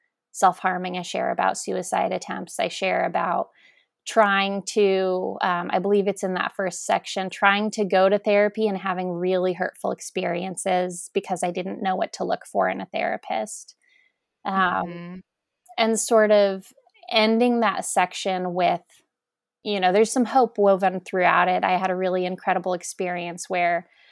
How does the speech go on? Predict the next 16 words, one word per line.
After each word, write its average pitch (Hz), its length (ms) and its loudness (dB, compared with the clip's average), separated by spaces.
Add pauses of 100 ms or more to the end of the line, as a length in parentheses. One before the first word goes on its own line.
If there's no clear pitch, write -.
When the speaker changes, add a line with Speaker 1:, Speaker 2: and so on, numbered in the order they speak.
(280)
Speaker 1:
I 202 140 6
opened 190 280 2
up 180 140 -2
about 170 280 0
self-harming 226 840 2
to 196 160 -2
some 185 220 -6
friends, 202 720 0
and 180 340 -6
they 180 100 -4
told 180 260 -6
me 180 100 -4
they 175 140 -4
weren't 175 260 -6
disappointed, 196 1120 -2
and 175 240 -8